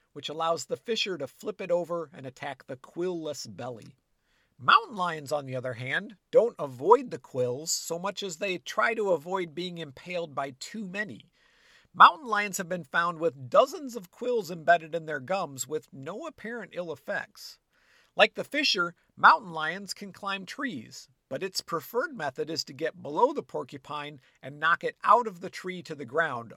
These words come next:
often killing or injuring it in the process. When it comes to human interactions, porcupines are frequently viewed as pests because they can damage trees as well as wooden and leather items. Porcupines are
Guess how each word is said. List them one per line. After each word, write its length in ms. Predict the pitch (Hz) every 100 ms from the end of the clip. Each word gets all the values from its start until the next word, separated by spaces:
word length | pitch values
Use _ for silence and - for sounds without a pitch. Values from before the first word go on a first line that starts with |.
| -
often 380 | 170 - 156
killing 460 | 139 - 214 202 180
or 180 | 143 131
injuring 440 | - 175 151 147 131
it 120 | 123
in 140 | 117 110
the 80 |
process. 720 | - 117 113 - - - - - _ _ _ _ _ - - - - _ _ _
When 120 | 180
it 80 | 220
comes 260 | - 311 277
to 80 | 240
human 380 | - 302 339 247
interactions, 840 | 185 160 151 143 - 156 151 - -
porcupines 640 | - 277 349 - 226 208
are 80 | 196
frequently 640 | 151 - 269 330 311 262 208
viewed 320 | 185 214 185
as 160 | 160
pests 640 | - - 226 170 - - - -
because 360 | 143 - 160
they 120 | 165 160
can 200 | 156 143
damage 420 | 170 170 156 -
trees 540 | - 254 262 247 - -
as 200 | 143 139
well 240 | 180 175
as 120 | 151
wooden 480 | 131 151 202 220 214
and 160 | 156 151
leather 400 | 170 190 156 127
items. 520 | 110 104 - - - _ _ - - _ _ -
Porcupines 540 | 277 285 208 214 180
are 140 | 160